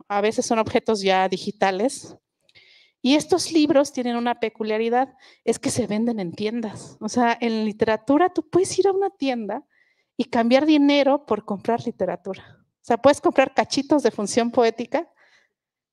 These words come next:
es decir, entra en un mercado y hay algo que se llama industria editorial, es decir, son mercancías. En la tradición mije, no, no hay manera que yo pueda comprar un cachito de la función poética de mi lengua. Eh,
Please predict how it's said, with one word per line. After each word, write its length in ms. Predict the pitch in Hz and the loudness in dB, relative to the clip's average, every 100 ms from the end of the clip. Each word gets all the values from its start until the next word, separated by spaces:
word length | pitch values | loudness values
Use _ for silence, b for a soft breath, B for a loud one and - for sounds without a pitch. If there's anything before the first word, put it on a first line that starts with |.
| - | -4
es 120 | 254 | 0
decir, 360 | 330 330 320 285 | 0 0 -2 0
entra 300 | 247 254 269 | -2 0 0
en 80 | |
un 100 | 269 | 2
mercado 500 | 262 269 - 302 302 | 0 0 0 0 2
y 60 | 254 | 2
hay 80 | 262 | 2
algo 140 | 277 | 0
que 80 | 277 | -2
se 80 | 294 | -2
llama 180 | 294 - | 0 0
industria 680 | 226 214 208 277 - - 214 | -4 -4 -4 -6 -6 -4 -4
editorial, 560 | 180 170 160 170 - _ _ _ _ _ _ _ | -4 -8 -10 -12 -16 _ _ _ _ _ _ _
es 80 | 226 | -4
decir, 280 | 240 269 254 | -2 0 -2
son 280 | - 214 208 | -2 -6 -4
mercancías. 960 | 208 - 180 180 - 220 - - - - _ _ _ _ | -6 -8 -12 -10 -8 -8 -10 -20 -20 -20 _ _ _ _
En 140 | - 240 | -4 0
la 100 | 233 | 2
tradición 520 | 233 233 240 269 254 | 4 4 4 0 0
mije, 260 | 262 - 269 | -2 -2 -4
no, 240 | 269 381 | -2 -2
no 140 | 285 285 | 0 2
hay 80 | |
manera 460 | 359 320 294 320 320 | 2 2 2 2 0
que 120 | 311 | -2
yo 140 | 254 254 | -4 -2
pueda 200 | 269 269 | -2 -2
comprar 420 | 240 214 226 233 | -4 -2 -2 -2
un 60 | |
cachito 520 | 240 226 - 226 - 214 | -4 -8 -8 -12 -4 -4
de 140 | 208 | -4
la 200 | 202 190 | -4 -6
función 380 | 208 202 - 208 | -6 -8 -6 -4
poética 460 | 208 202 208 - | -2 -2 -4 -4
de 80 | 208 | -4
mi 120 | 202 | -4
lengua. 340 | 202 214 220 - _ b b b b b - | -8 -10 -12 -20 _ b b b b b 0
Eh, 380 | 240 240 240 | 4 4 2